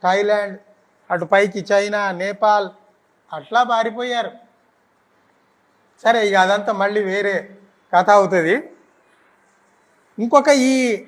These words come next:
అవైదిక దర్శనాలు ఏం చెప్పాయి? దేవుణ్ణి నమ్మలేదు, పునర్జన్మను నమ్మలేదు. తర్వాత ఇవి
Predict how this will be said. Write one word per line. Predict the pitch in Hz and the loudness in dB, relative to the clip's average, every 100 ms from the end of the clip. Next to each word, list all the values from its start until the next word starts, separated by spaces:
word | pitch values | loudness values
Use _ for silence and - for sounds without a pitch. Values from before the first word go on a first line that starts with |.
| - | -2
అవైదిక | 170 196 254 254 247 254 247 160 - _ _ _ _ _ _ _ _ _ _ _ _ _ _ _ _ | 0 4 2 2 -4 0 0 0 -4 _ _ _ _ _ _ _ _ _ _ _ _ _ _ _ _
దర్శనాలు | 143 180 208 202 262 247 233 | 0 0 0 0 0 2 4
ఏం | 208 240 | 2 0
చెప్పాయి? | 233 233 220 214 208 | -4 0 0 2 0
దేవుణ్ణి | 185 208 208 208 202 254 | -2 0 0 -4 -4 -4
నమ్మలేదు, | 208 175 175 160 151 139 175 151 - _ _ _ _ _ _ _ - | -2 -4 -4 -6 -8 -8 -10 -10 -16 _ _ _ _ _ _ _ -4
పునర్జన్మను | 214 233 220 180 208 202 196 214 269 | 2 2 2 -2 -2 -2 -4 -2 -2
నమ్మలేదు. | 196 175 175 175 165 151 165 180 139 - _ _ _ _ _ _ _ _ _ _ _ _ _ _ _ _ _ _ _ _ _ _ _ _ _ _ _ _ _ _ _ _ - _ _ _ _ _ _ _ _ _ - | -2 -2 -2 -2 -2 -4 -4 -4 -6 -14 _ _ _ _ _ _ _ _ _ _ _ _ _ _ _ _ _ _ _ _ _ _ _ _ _ _ _ _ _ _ _ _ -20 _ _ _ _ _ _ _ _ _ 4
తర్వాత | 233 262 262 233 220 220 269 - - _ _ _ _ _ _ _ _ _ _ _ _ _ _ _ _ - | 6 8 6 6 8 8 6 0 -16 _ _ _ _ _ _ _ _ _ _ _ _ _ _ _ _ 0
ఇవి | 262 294 247 294 262 | 4 6 6 4 -2